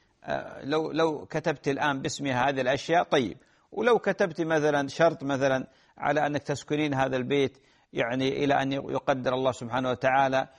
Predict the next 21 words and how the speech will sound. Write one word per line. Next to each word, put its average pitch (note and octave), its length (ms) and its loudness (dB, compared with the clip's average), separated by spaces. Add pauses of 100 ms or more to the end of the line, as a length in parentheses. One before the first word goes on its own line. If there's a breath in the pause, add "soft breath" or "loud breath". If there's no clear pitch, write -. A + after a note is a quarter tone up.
(140 soft breath)
يكون F#3+ 320 2
طيب. G#2+ 340 4
بارك D3+ 320 6
الله D3+ 260 4
فيك. F#2 360 -12 (3000 soft breath)
أبو D#3 160 -2
محمد E3 400 -4
من C#3+ 120 -2
أبو C#3 160 -2
ظبي C3 240 0
بارك B2+ 340 2
الله A#2+ 160 0
فيه C3 220 -4
يسأل B2 300 -6
يقول: C3 260 -6
"ما D3 140 -2
هو C3 140 0
الدعاء A#2+ 420 0
اللي B2+ 240 -4
في - 80 -12
السجود؟" G#2+ 420 -6